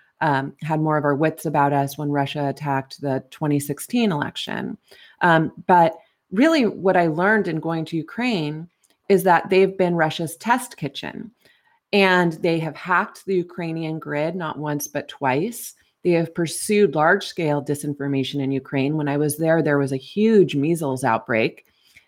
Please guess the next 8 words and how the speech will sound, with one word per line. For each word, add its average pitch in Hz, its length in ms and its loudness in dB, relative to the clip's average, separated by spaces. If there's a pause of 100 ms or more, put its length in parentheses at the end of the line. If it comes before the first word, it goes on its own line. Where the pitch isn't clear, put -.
(140)
and 165 180 2
some 196 220 4
of 240 140 2
it 151 220 -4
was 147 280 -2
from 143 480 -2 (360)
Russian 156 440 0
trolls 147 600 -2